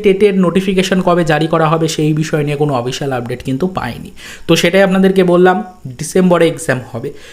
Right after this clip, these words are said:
নোটিফিকেশন কবে আসবে, সেপ্টেম্বরে আসবে না অক্টোবরে আসবে না নভেম্বরে আসবে, কবে আসবে নোটিফিকেশন, তাই নিয়ে কিন্তু এখনও পর্যন্ত কারোর পক্ষেই কোনো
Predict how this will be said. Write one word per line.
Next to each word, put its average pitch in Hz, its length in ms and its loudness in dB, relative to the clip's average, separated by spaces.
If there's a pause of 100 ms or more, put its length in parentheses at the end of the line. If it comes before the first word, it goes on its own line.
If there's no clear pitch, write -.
(180)
নোটিফিকেশন 254 600 2
কবে 135 300 0
আসবে, 123 240 -10
সেপ্টেম্বরে 190 580 2
আসবে 240 300 2
না 170 80 0
অক্টোবরে 196 440 2
আসবে 233 240 2
না 202 120 2
নভেম্বরে 135 480 0
আসবে, - 360 -12
কবে 180 260 2
আসবে 180 220 0
নোটিফিকেশন, 196 680 -2
তাই 139 160 -2
নিয়ে 143 140 -4
কিন্তু 160 200 -4
এখনও 156 240 -4
পর্যন্ত 165 380 -2 (400)
কারোর 214 340 2
পক্ষেই 247 520 0
কোনো 214 260 0